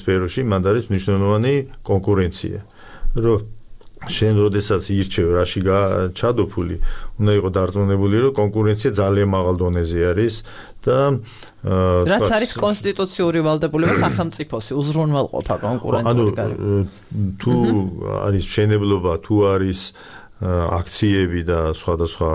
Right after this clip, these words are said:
Speaker 1: ე, ინსტრუმენტები, როგორც ფინანსისტები ეძახიან, სხვადასხვა, ა,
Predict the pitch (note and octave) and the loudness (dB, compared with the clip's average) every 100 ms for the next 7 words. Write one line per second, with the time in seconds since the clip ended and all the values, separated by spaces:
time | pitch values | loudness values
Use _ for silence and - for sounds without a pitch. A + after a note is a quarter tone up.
0 | D#2 D#2 G2+ - - E2 D#2+ E2 E2 - | 0 -4 -10 -14 -8 -6 -4 -2 -2 0
1 | F#2 F#2 E2+ E2 F2+ F2 E2 D#2 - - | 2 2 2 0 2 0 0 -4 -10 -6
2 | - E2 D#2 F2+ - F2 E2 E2 F2+ G2 | -2 0 0 -4 -2 0 0 0 0 0
3 | G#2 - F2+ F2 - F2 | -2 0 0 0 -2 -2